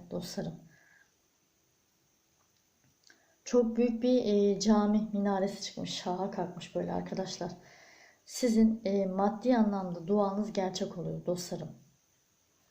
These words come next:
Yani maddi açıdan ne dilediyseniz o dileğiniz gerçek olacak arkadaşlar. Bu da kel bir erkek var. Sizi çok düşünüyor ve çok da değer veriyor. Çok da sizi seviyor arkadaşlar.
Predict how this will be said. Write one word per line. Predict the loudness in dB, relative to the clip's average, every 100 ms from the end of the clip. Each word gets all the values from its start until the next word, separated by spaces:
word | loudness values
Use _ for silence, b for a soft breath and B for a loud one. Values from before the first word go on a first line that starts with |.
| _ _ -20 -4
Yani | 2 4
maddi | 4 2 2 0 4
açıdan | 4 2 -4 -4 -8 B B B B 2
ne | 4 6
dilediyseniz | 6 6 4 -2 -2 -2 -4 -8 -20 _ _ 0
o | 2
dileğiniz | 4 4 6 6 4
gerçek | 2 2 0 0
olacak | -2 -4 -6
arkadaşlar. | -8 -6 -4 -4 -4 -6 -8 -16 _ _ _ _ _ _ _ _ _ _ _ _ _ _ _ _ _ _ _ _ _ -6 4
Bu | 8
da | 6
kel | 4 0 4
bir | 8
erkek | 8 8 4 2
var. | 0 -4
Sizi | -6 -2
çok | -2 -2
düşünüyor | -6 -4 -2 0
ve | -2
çok | -2 -2
da | -2 0
değer | -2 -2
veriyor. | -4 -2 -4 -4
Çok | -8 -6
da | -6
sizi | -6 -6
seviyor | -4 -2 -2
arkadaşlar. | -4 -8 -10 -8 -10 -10